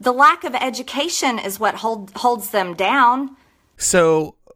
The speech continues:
Speaker 2: because Blacks and Hispanics are all in gangs and have no education, that's what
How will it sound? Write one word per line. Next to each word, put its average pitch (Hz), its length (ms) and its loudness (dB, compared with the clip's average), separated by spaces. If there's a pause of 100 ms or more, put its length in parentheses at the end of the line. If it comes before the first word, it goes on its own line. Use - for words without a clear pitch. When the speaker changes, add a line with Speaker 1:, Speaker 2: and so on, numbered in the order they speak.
(180)
Speaker 2:
because 160 300 -2
Blacks 160 340 0
and 185 100 -2
Hispanics 143 540 -4
are 131 100 0
all 131 220 2
in 131 120 -2
gangs 113 680 -2 (160)
and 127 100 -2
have 120 220 -2
no 120 220 4
education, 110 880 -4
that's 107 340 -2 (260)
what 107 240 -6